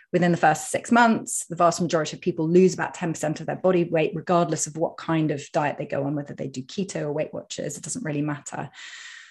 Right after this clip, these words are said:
So you feel this little sense of like, "Woohoo, this is working, it's wonderful, I'm so excited."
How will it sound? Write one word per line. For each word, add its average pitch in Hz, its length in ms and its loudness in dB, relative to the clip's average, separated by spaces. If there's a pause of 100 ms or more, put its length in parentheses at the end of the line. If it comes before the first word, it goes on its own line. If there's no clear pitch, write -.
(200)
So - 200 6
you 180 240 8
feel 185 500 8
this 165 300 2
little 170 220 0
sense - 420 -2
of - 80 -10
like, 143 240 -4
"Woohoo, 403 420 12
this 349 160 6
is 226 140 -2
working, 320 600 8
it's - 180 2
wonderful, 269 480 6
I'm 180 100 0
so - 140 -8
excited." 226 720 2